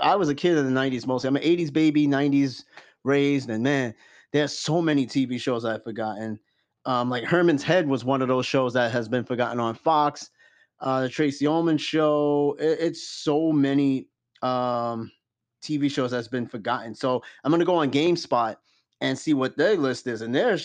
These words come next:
their list was just published, um, um, what's this? This is, um, GameSpot. Yeah, July seventh last year.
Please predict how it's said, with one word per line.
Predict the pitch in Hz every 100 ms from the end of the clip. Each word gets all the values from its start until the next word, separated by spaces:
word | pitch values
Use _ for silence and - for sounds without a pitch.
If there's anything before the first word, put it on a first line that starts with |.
| -
their | 127 160 180 226 233
list | 170 151
was | 147 127
just | - 156 147
published, | 160 156 151 143
um, | 156 147 147 147 139 - _ _ _ _ _ _ _ _ _ _ _ _ _ - -
um, | 131 131 127 120
what's | - 139
this? | 117 101
This | 123 123
is, | 127
um, | 120 117 113
GameSpot. | 127 156 170 180 143 _ _ _ _
Yeah, | 170 127
July | 110 131 147
seventh | 143 175 139
last | 123 123 120 -
year. | 170 170 90